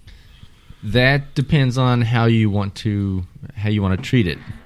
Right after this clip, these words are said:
If you treat it as a s-, a stock ale, warm ferment, and then, and then, uh,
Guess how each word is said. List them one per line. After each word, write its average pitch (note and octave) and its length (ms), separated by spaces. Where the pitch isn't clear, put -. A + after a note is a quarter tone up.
If F#2+ 140
you G2+ 80
treat A2+ 220
it F#2+ 80
as F#2 160
a F#2 60
s-, E2+ 160
a F#2+ 160
stock - 420
ale, G2+ 340
warm G2 260
ferment, G2+ 580
and F#2 200
then, F#2 360
and E2+ 160
then, F2 240
uh, - 60